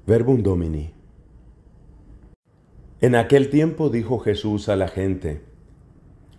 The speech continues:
"El reino de los cielos se parece a un tesoro escondido en el campo. El que lo encuentra lo vuelve a esconder y lleno de alegría va a vender todo lo que tiene y compra el campo."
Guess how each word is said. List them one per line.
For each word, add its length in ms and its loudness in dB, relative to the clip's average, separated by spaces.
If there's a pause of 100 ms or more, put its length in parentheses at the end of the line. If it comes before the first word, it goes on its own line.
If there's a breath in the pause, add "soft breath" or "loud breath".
"El 100 2
reino 300 4
de 120 6
los 180 -2
cielos 360 -2
se 100 -6
parece 400 -4
a 40 -2
un 140 -6
tesoro 460 -2
escondido 560 -4
en 80 -2
el 160 -6
campo. 460 -8 (1200)
El 100 2
que 120 6
lo 120 6
encuentra 680 0
lo 140 -2
vuelve 320 2
a 40 2
esconder 680 -2
y 100 -4
lleno 240 -2
de 100 0
alegría 500 -2
va 180 -2
a 60 -2
vender 460 -4
todo 240 -4
lo 140 -4
que 100 -4
tiene 340 -4
y 60 -6
compra 340 -6
el 140 -8
campo." 420 -8